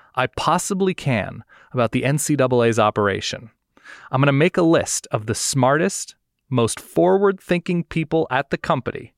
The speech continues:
That includes nobody in enforcement, by the way. <laughs> And I'm going to offer up my services along with that inside information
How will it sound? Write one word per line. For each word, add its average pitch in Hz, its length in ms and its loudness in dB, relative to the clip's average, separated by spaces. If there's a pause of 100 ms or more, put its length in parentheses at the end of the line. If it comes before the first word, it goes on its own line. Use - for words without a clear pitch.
(600)
That 104 120 0
includes 113 300 -2
nobody 113 260 2
in 117 60 0
enforcement, 117 520 -2
by - 120 -8
the - 200 -12
way. - 1300 -2
<laughs> - 20 -20 (1200)
And 127 120 0
I'm 117 140 0
going 110 240 0
to - 260 -6
offer 175 380 2
up 170 140 2
my 139 220 4
services 147 960 2 (300)
along 185 520 4
with 170 180 4
that 180 240 2
inside 208 480 4
information 127 840 2